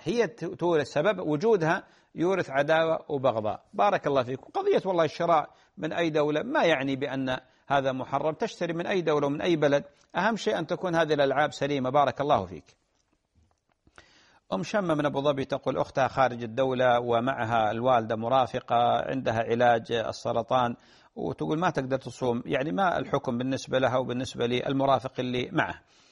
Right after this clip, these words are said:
أم شمة بارك الله فيك وشفى الله أختك، وإن شاء الله ترجع سالمة غانمة بإذن الله، وإن شاء الله تفرحون بقدومها وقدوم الوالدة، وأسأل الله تعالى أن يمن عليها بالشفاء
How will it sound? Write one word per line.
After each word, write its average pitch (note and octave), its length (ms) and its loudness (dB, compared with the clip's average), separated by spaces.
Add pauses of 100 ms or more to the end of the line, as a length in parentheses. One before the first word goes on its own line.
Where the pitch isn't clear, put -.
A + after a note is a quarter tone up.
(300)
أم F3+ 200 -2
شمة F#3+ 280 -2
بارك E3 320 4
الله C3+ 160 0
فيك B2 240 -6
وشفى C#3+ 280 -4
الله C#3 220 0
أختك، - 340 -6
وإن B2 160 -6
شاء C#3+ 160 -2
الله C#3+ 120 2
ترجع B2+ 360 0
سالمة A#2+ 420 4
غانمة A#2+ 360 2
بإذن B2+ 340 -4
الله، A#2+ 320 0 (400)
وإن - 100 -12
شاء C3+ 140 -2
الله B2+ 100 0
تفرحون A#2+ 480 -2
بقدومها A2+ 880 -2
وقدوم A#2 420 0
الوالدة، A#2 440 2
وأسأل A2+ 220 -6
الله A2 120 0
تعالى A#2+ 320 0
أن A#2 100 -4
يمن A#2+ 300 -2
عليها A2+ 300 0
بالشفاء A#2 580 0